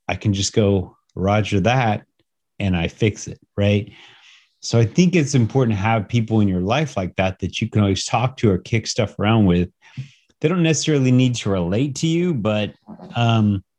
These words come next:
I think most people in my life need to relate to how busy I am and how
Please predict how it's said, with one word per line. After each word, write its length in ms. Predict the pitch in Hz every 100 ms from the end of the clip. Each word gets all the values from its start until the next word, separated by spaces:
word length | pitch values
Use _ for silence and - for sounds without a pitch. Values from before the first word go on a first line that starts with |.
| _ _ _ _
I 60 | -
think 160 | 127 110
most 320 | 117 127 -
people 240 | 147 110
in 60 | 98
my 220 | 95 110
life 300 | 120 127 117 -
need 540 | 104 123 123 127 113
to 140 | -
relate 440 | 107 104 104 107 107
to 80 | 101
how 120 | 87
busy 380 | 78 95 104 123
I 100 | 123 131
am 140 | 113
and 80 | 90
how 520 | - 98 101 95 -